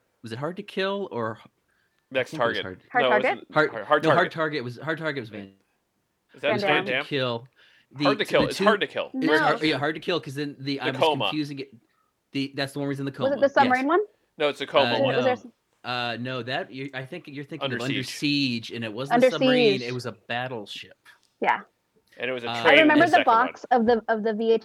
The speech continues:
Speaker 3: S cassette because I worked at a video store.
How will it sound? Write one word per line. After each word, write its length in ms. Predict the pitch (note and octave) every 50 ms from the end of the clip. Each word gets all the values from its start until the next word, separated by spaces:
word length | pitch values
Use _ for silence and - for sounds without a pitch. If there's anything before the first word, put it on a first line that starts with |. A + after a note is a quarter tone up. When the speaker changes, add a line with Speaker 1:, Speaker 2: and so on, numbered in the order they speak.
| - _ -
Speaker 3:
S 220 | G3 E3+ G3+ - -
cassette 420 | - G#3 - - E3 E3+ A3 - _ -
because 240 | G3+ G3+ - G3 G3+
I 100 | F#3 F#3+
worked 220 | F3+ F3+ F#3+ -
at 80 | G3 F#3
a 40 | F3+
video 280 | F#3 F3+ F3+ E3 F3+
store. 420 | - _ - - - - - G3+